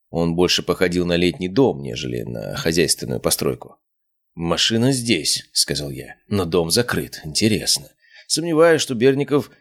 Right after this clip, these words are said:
заперся внутри. В сарае его тоже нет. Там снаружи на двери висит замок. Думаю, что далеко наш учитель не ушёл". Заключил: "Подождём". Сошёл с крыльца.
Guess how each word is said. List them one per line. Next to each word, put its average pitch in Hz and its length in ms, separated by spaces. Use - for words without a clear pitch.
заперся 110 580
внутри. 104 460
В - 60
сарае 98 480
его 113 180
тоже 127 380
нет. - 320
Там 85 180
снаружи 104 720
на 87 140
двери 87 360
висит 104 360
замок. 98 600
Думаю, 147 420
что 131 160
далеко 123 340
наш 131 240
учитель 113 400
не 101 100
ушёл". 57 540
Заключил: 104 680
"Подождём". 82 580
Сошёл 156 420
с - 60
крыльца. 80 540